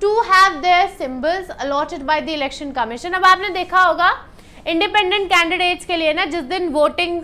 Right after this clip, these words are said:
count हो रही होती है उस दिन corner में एक line होती है निर्दलीय की, ठीक है। वो कौन होते हैं? निर्दलीय जो लोग होते हैं वो लोग किसी पार्टी के नहीं होते, वो लोग independently खड़े होते हैं। All that the voters has to do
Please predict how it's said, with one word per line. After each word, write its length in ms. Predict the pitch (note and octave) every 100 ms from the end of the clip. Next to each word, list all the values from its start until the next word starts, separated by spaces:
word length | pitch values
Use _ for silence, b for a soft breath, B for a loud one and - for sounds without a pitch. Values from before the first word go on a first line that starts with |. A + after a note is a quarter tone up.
| - B B -
count 320 | D4 D4+ D#4+
हो 100 | D#4+
रही 120 | D4
होती 300 | D4+ B3 A3
है 140 | D4+ E4
उस 140 | C4
दिन 200 | C4+ F4 F4+ -
corner 480 | D4 D4 D#4+ F#4 E4+
में 400 | C#4 C4+ G4 -
एक 260 | - -
line 340 | C#4 C4 E4 E4
होती 320 | A#3+ G#3+ A#3+
है 260 | G#3+ C#4+ A#4 B B B B
निर्दलीय 640 | B3+ E4 F#4+ C4+ D4 C#4+ C#4
की, 220 | - F3
ठीक 240 | - C4
है। 100 | G4+
वो 200 | G#4+ E4+ F#4
कौन 260 | F#4+ F4+
होते 220 | E4+ D4+
हैं? 300 | E4 E4+ A4+ A4
निर्दलीय 560 | D4+ C#4+ D4 D#4 E4+ F4+
जो 120 | F4
लोग 260 | E4+ E4+
होते 220 | E4 E4 D#4+
हैं 160 | F4
वो 140 | F4 C#4+
लोग 200 | C#4 C#4
किसी 160 | C#4+
पार्टी 320 | C#4 C4 B3 C#4
के 140 | C#4
नहीं 160 | C4+ C#4+
होते, 200 | C#4 G4
वो 140 | F#4
लोग 520 | E4+ F#4 - - -
independently 880 | D#4 D#4+ F#4+ E4 C#4 C#4 C4+ C4+ D4+
खड़े 240 | B3+ G3
होते 280 | F#3+ D#3 -
हैं। 200 | D#3+ D#3+ F3 b b b b - - - - - - - -
All 260 | D4+ F4 G#4+ G#4
that 280 | G#4 G4+ F4+
the 80 | G#4
voters 380 | F4 F4 F4+ F#4
has 280 | F4 D#4 E4
to 80 | F4+
do 80 | E4